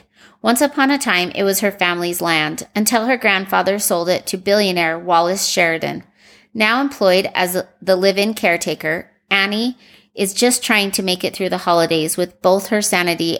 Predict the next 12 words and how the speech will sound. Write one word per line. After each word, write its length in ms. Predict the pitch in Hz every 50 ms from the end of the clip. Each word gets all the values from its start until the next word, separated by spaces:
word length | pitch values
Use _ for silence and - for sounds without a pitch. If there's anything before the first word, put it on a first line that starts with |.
| -
and 180 | 175 202 226 233
her 120 | - 233 214
nieces 400 | 208 196 190 190 - 196 185 185
and 140 | 180 175
nephews' 400 | 170 165 165 - 180 170 160 -
faith 420 | - - 180 165 151 - - - _ _ - - - - - - _ -
in 160 | - 180 185
the 80 | 180 175
magic 420 | 180 175 165 165 160 - 160 -
of 140 | 180 175 -
Christmas 500 | - 180 160 - - 151 147 156 - - - -
intact. 800 | 165 165 156 - - 156 131 131 - - - - - - - -